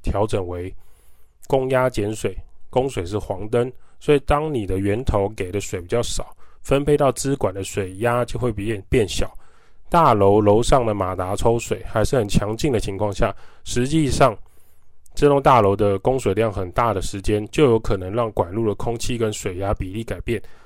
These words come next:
此时夜深人静，听起来这个回声声响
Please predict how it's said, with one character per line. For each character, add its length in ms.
此 180
时 260
夜 220
深 240
人 180
静， 240
听 160
起 120
来 140
这 100
个 120
回 200
声 240
声 220
响 180